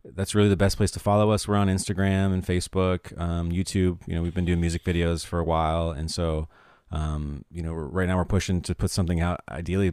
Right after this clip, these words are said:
towards the end of the year, with some video to help sort of give us, people an idea of what we've been up to. And, uh, if you follow us there, you'll hear about the album. So we'll try to remind you. But yeah, really, I would say within the next probably, you know,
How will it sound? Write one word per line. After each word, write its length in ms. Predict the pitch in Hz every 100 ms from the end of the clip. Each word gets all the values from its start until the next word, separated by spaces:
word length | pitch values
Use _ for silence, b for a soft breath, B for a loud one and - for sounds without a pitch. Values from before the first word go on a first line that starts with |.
| -
towards 200 | - 90
the 40 | 87
end 80 |
of 60 | 82
the 60 | 80
year, 220 | 85 82
with 120 | 82
some 180 | - 82
video 560 | 82 82 82 82 82 - b b b
to 100 | -
help 220 | 85 87 -
sort 160 | 92
of 140 | 82 76
give 160 | 82
us, 240 | 82 - -
people 180 | - -
an 80 | 85
idea 240 | 80 82
of 60 | 80
what 100 | 80
we've 80 | 76
been 140 | 82
up 140 | 80 -
to. 340 | 85 78 78
And, 400 | 67 71 69 73
uh, 440 | - 71 67 67 76 - b b b b 196 - _ _
if 140 | - 87
you 60 |
follow 360 | 90 - 87 85
us 120 | 82
there, 180 | - 85
you'll 140 | 78
hear 160 | 76 82
about 240 | 76 76
the 100 | -
album. 320 | 73 71 71 71
So 140 | 76
we'll 100 | 73
try 140 | 73 73
to 60 |
remind 320 | 67 64 71 67
you. 100 | 64
But 200 | 67 71
yeah, 140 | 87
really, 380 | 82 110 101 87 - -
I 80 | -
would 120 | 95
say 120 | - 110
within 220 | 95 107
the 60 |
next 240 | 101 85 78
probably, 360 | 87 80 82 80
you 320 | 76 71 73
know, 220 | 71 73